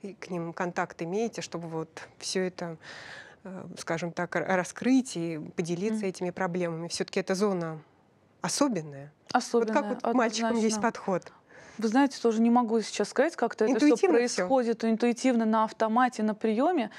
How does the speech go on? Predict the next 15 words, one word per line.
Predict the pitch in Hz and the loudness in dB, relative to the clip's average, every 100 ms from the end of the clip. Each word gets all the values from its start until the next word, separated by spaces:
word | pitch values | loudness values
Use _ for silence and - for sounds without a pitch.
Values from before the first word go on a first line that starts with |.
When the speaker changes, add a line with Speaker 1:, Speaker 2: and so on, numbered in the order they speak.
| - - - | -16 -16 -2
Speaker 2:
Но | 220 240 240 240 233 - | 4 6 4 2 0 2
я | 226 214 | 2 2
сразу | 220 247 226 | 2 2 2
скажу, | 220 - 214 240 339 | 0 -2 2 2 0
что | - 233 226 | 0 2 2
мальчики | 214 247 233 - 220 | 4 2 0 -6 -8
старше | - 220 214 - 214 - - - | 0 0 0 -2 -4 -4 -16 -8
двенадцати | 196 220 247 226 208 - - | 0 4 6 4 2 -2 -2
Speaker 1:
Мгм. | 208 | 0
Speaker 2:
десяти | 214 214 240 277 214 | 2 2 0 2 2
лет | 208 277 349 - - - - | 4 2 0 -4 -20 -20 -2
на | 226 | 2
приёме, | 226 233 202 233 302 262 220 214 80 - - | 2 2 2 4 4 4 2 0 -6 -10 -10
м, | - 220 214 208 208 220 220 | -6 -4 -2 -2 -2 0 2
никогда, | 208 226 208 190 233 247 254 254 | 2 2 0 2 4 4 4 2